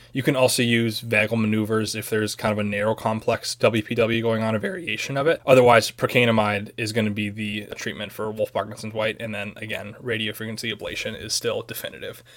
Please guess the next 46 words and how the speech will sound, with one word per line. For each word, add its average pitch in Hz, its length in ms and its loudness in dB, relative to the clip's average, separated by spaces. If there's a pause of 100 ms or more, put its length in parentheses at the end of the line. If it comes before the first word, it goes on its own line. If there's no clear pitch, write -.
When 139 120 0
we're 139 100 4
looking 127 280 2
at - 180 -2
W 117 260 4
P 117 120 0
W, 110 580 2
we 123 140 -2
just 117 240 -2
really 123 180 2
wanna 113 200 2
make 107 140 -2
sure 113 140 -4
we're 104 160 0
avoiding 104 560 0
any 110 280 -2
A 110 140 0
V 107 160 -2
nodal 104 300 0
blockers 107 560 -4
for 117 180 -4
the 104 80 0
wide 101 300 0
complex 113 480 -2
tachycardia. 117 640 2 (380)
And 113 120 -4
again, 113 440 4 (240)
W 110 240 0
P 110 100 0
W, 113 480 4 (160)
wide 107 320 4
complex, - 640 -4
uh, 101 140 -4
tachycardia, - 640 -4
or 98 300 -4
wide 107 260 0
complex 107 420 -6
Q 113 200 -6
R 101 120 0
S - 220 -2
is 117 80 -10
the 107 100 -2
other 104 140 -4
name 107 160 -6
for - 180 -8
it. - 140 -8